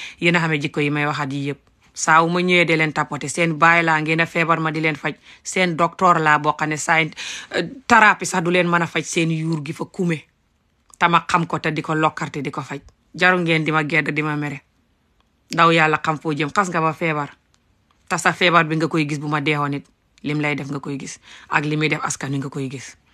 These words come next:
Kon nag jaru ngay mer fi ne nii, jàppal si Yàlla rek te déglu te tapoter vidéo bi rek. Waaw, fi ne nii. Su fekkee ne gune nga koy dóor bi ko fa xam far, gune jigéen. Warta xam far.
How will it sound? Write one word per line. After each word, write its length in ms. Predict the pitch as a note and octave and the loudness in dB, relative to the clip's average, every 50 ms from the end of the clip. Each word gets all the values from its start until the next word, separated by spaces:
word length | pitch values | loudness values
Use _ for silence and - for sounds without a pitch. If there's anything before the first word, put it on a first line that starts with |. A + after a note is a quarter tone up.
| _ _ _ _ _ _ _ _ _ _ _ _ - | _ _ _ _ _ _ _ _ _ _ _ _ -4
Kon 160 | E3+ D#3+ D#3 | -2 0 0
nag 160 | D#3 D3+ D3 | 0 -2 0
jaru 220 | C#3 D#3+ D#3+ D#3 D3 | 0 0 0 0 0
ngay 220 | D3 D3 D3 C#3+ | -2 -2 -2 0
mer 180 | D3 D3+ D3 B2+ | 0 -2 -2 -4
fi 100 | D3+ C#3+ | -4 -6
ne 120 | C3+ C#3 C3+ | -4 -4 -4
nii, 120 | C3+ C3 | -4 -4
jàppal 280 | C3 D3+ D3 - - D#3 | -4 -4 -2 -2 -2 -2
si 100 | - - D3 | -2 0 0
Yàlla 180 | D3 D3 C#3+ C#3+ | 0 0 0 0
rek 100 | D3 - | -2 -4
te 80 | D#3 C#3+ | -4 -4
déglu 320 | C#3+ D#3 C#3 C#3 D3 D3+ - - - - - - _ - | -4 -4 -4 -4 -6 -8 -12 -16 -20 -20 -20 -20 _ -8
te 80 | - D#3+ | -8 -4
tapoter 480 | - - D#3 D3+ - D#3 - D#3+ D3 | -2 -2 -2 -2 -2 -6 -6 -6 -6
vidéo 280 | C3 C#3+ C3+ C#3 C#3+ C3+ | -6 -6 -6 -6 -6 -6
bi 80 | C3+ C3 | -6 -8
rek. 160 | B2 B2 - _ _ _ _ _ _ _ _ _ _ _ _ _ _ _ _ _ _ _ _ _ _ - - - - - - - - _ _ - | -10 -12 -14 _ _ _ _ _ _ _ _ _ _ _ _ _ _ _ _ _ _ _ _ _ _ -20 -20 -20 -20 -20 -20 -20 -20 _ _ -8
Waaw, 180 | - D3+ - - - - | -6 -6 -6 -8 -12 -4
fi 140 | - G3+ | 0 2
ne 160 | G3+ G#3 G3+ F#3+ | 4 4 4 4
nii. 200 | E3+ C#3 C3 - _ _ _ _ _ _ _ _ _ _ _ _ _ _ _ _ _ _ _ _ _ _ _ _ _ _ _ _ _ - - - - - - - - - _ _ _ | 2 -2 -4 -10 _ _ _ _ _ _ _ _ _ _ _ _ _ _ _ _ _ _ _ _ _ _ _ _ _ _ _ _ _ -12 -12 -12 -12 -16 -20 -20 -20 -20 _ _ _
Su 200 | _ - - G#3+ | _ -6 -4 -2
fekkee 340 | - - A#3+ A#3+ - A#3 G#3+ | 2 2 0 4 4 4 4
ne 80 | G#3 F#3 | 6 6
gune 180 | G3+ G#3 G#3 F#3 | 6 6 6 4
nga 120 | F3+ F#3 | 2 4
koy 160 | - F#3+ F#3 | 4 4 6
dóor 200 | F3 G3 F#3+ F#3 | 6 6 4 4
bi 140 | E3 E3 E3 | 2 -2 -4
ko 100 | - E3+ | -4 -6
fa 140 | D#3+ F3+ E3 | -6 -2 -2
xam 160 | F3 F3 E3+ | 0 0 0
far, 220 | E3 - E3 D#3 D3 | -2 -4 -6 -4 -4
gune 240 | E3 E3 E3 D#3 C#3+ | -4 -4 -4 -4 -6
jigéen. 320 | D#3+ D3+ D3 D3 D3+ D3 - _ _ _ _ _ _ _ _ _ _ _ _ _ _ _ _ | -8 -10 -10 -10 -12 -14 -18 _ _ _ _ _ _ _ _ _ _ _ _ _ _ _ _
Warta 280 | - D3+ D3 - - F3 | -10 -10 -8 -8 -10 -10
xam 220 | E3 F#3 F#3+ F3+ | -10 -10 -10 -12
far. 300 | - - F3 D#3+ - - | -12 -12 -14 -14 -16 -20